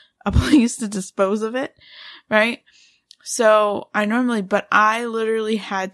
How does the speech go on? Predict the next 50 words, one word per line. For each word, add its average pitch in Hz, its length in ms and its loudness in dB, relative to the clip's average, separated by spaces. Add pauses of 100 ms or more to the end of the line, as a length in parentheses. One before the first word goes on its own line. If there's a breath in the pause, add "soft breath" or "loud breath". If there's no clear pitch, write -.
(120)
to 185 200 -6
run. 170 680 -4 (760)
I've 208 280 4
never 202 300 2
had 196 200 -2
it, 190 80 -4
and 190 280 -4
I 202 120 0
had 240 160 0
to 247 100 -2
literally 208 600 0
keep 190 220 -6
a 175 40 -6
trash 175 340 -4
can 170 220 -4
with 175 160 -6
me 170 100 -6
the 170 100 -4
whole 175 160 -8
day, 165 140 -4
and 180 100 -2
it 180 60 -2
was 185 140 -6
like, 180 120 -4
I - 100 -4
couldn't 214 340 0
lay 208 160 2
down, 190 380 2
and 175 220 -4 (380 loud breath)
I 190 80 4
did 196 140 2
the 208 80 4
whole 202 200 4
telehealth 202 600 2
thing, 196 220 -4
and 185 80 -6
I 175 80 -6
told 190 200 -2
the 180 60 -4
doctor, 175 540 -2
and 175 120 -4
they 190 120 2
actually 226 300 0
thought 196 260 2
maybe 185 380 -2
it 202 120 -4
could 202 120 0
have 185 80 -2
been, 180 200 -4
like, - 260 -6